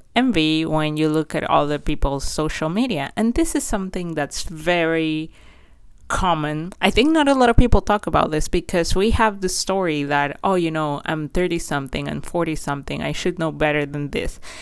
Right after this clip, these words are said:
And most of the time we just tell ourselves, like, "No, no, no, I, I'm over that. Like, I don't compare myself to anyone anymore."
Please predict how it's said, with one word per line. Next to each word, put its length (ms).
And 180
most 260
of 80
the 100
time 240
we 100
just 220
tell 140
ourselves, 500
like, 160
"No, 140
no, 120
no, 200
I, 180
I'm 220
over 360
that. 300
Like, 220
I 60
don't 220
compare 300
myself 580
to 160
anyone 400
anymore." 500